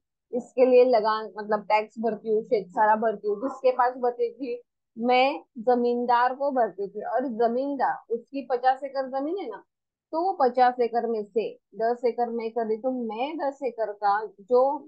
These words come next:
मेरा जो कुछ उन्होंने, अ, निश्चित किया, निर्धारित किया है, फिफ्टी परसेंट, सिक्सटी परसेंट, वो मैं किसको देती थी? स-, जमींदार को देती थी। और जमींदार government के हिसाब से वो पैसा उसका, उसके जमीन का government को भरता था।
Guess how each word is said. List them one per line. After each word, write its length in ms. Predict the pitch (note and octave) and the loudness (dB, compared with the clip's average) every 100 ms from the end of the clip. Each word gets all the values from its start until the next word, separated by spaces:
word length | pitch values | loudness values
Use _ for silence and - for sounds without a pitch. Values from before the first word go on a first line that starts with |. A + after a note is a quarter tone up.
| G#3+ | -8
मेरा 280 | G#3+ G#3 G#3+ | -2 -2 -2
जो 220 | G#3+ A3 | -2 -6
कुछ 460 | - - G#3+ A3 | -6 -8 -8 -6
उन्होंने, 420 | - G#3 G#3+ G#3+ G#3+ _ _ _ F#3+ | -10 -8 -6 -8 -10 _ _ _ 0
अ, 140 | G3 | 2
निश्चित 400 | G#3+ A#3 - D4 C#4+ | 2 -2 -6 -8 2
किया, 160 | B3 | 2
निर्धारित 500 | A3 A3 G#3+ A3+ C4 - | 4 0 0 0 -2 -2
किया 200 | B3 G#3+ | -4 -4
है, 240 | A3+ - - _ _ _ _ | -8 -16 -20 _ _ _ _
फिफ्टी 380 | C4+ C4 - C#4+ | -2 -2 -6 -2
परसेंट, 500 | B3 G#3 A3+ A3+ A3+ | 0 0 0 -2 -4
सिक्सटी 300 | C4 - C#4 | -12 -8 -2
परसेंट, 420 | A#3 G#3 A3+ A#3 | -2 0 -2 -2
वो 260 | B3 A#3+ B3 | 2 2 2
मैं 160 | B3 | -2
किसको 340 | A#3 A3+ - A#3+ | -4 -12 -2 0
देती 280 | A#3+ A#3 | 2 -2
थी? 280 | G#3+ C#4 F#4+ _ _ _ _ _ C4+ | -6 -10 -10 _ _ _ _ _ -16
स-, 260 | A3 A#3 G#3+ | -4 -2 0
जमींदार 540 | A3+ A3 A3 A3+ G#3+ | 0 0 0 0 0
को 140 | A#3+ | -2
देती 240 | A3 F#3 F3+ | -6 -8 -12
थी। 180 | G#3+ G3+ _ _ - | -10 -10 _ _ -6
और 140 | D4 | -4
जमींदार 580 | C4+ A#3 A#3+ B3+ A3+ G3 | 0 2 2 0 0 0
government 680 | A3 A3 B3 C#4 D4+ C#4+ D4 | 0 0 -2 -4 -8 -10 -8
के 60 | |
हिसाब 360 | D#4+ B3+ A3 G3+ | -8 -8 -6 -6
से 380 | - G#3+ C5+ - _ | -6 -6 -6 -8 _
वो 240 | A#3 B3+ D4 | 2 2 2
पैसा 440 | G3 G#3 A3 F#3 | -4 -4 -2 -2
उसका, 440 | G#3 A3+ _ B3 | -4 -8 _ 2
उसके 400 | B3 A3+ B3 C4+ | 2 -2 -6 -6
जमीन 340 | B3+ A3+ G#3+ G#3 | -4 -4 -6 -6
का 180 | A3+ D#4 | -6 -4
government 560 | B3 G3+ G#3+ G#3 F#3+ | -2 -2 -4 -4 -4
को 100 | G#3 | -2
भरता 300 | A3 F3+ E3+ | -2 -4 -8
था। 220 | - D#3+ | -12 -18